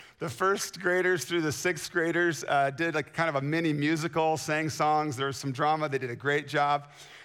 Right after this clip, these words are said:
Uh, prior to them, the preschoolers, though, always managed to steal the show. Have you seen that? The preschoolers sang a song, the preschoolers and kindergartners, and then they were also, um,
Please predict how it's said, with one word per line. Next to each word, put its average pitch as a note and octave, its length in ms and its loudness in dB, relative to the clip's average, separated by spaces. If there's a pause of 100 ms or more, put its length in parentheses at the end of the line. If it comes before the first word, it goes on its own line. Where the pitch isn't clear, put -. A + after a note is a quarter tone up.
Uh, C3 180 2
prior G#3 480 2
to - 140 -6
them, E3 420 0
the D3 100 -4
preschoolers, F#3 880 0
though, F3+ 360 2 (120)
always E3 400 0
managed E3 380 -2
to D#3+ 60 -6
steal D#3 340 0
the D#3+ 80 0
show. E3 480 2
Have C#3 120 -4
you D3 60 -6
seen E3 280 -2
that? F#3+ 360 2 (680)
The C#3 80 -8
preschoolers F3+ 720 2
sang E3+ 340 2
a D#3 40 2
song, E3 440 2
the D3 60 -2
preschoolers D#3 460 -4
and C#3 80 -2
kindergartners, D3 720 0
and C#3+ 160 -6
then D#3 120 -2
they E3+ 100 2
were D#3 120 4
also, D#3 500 2
um, C#3 340 2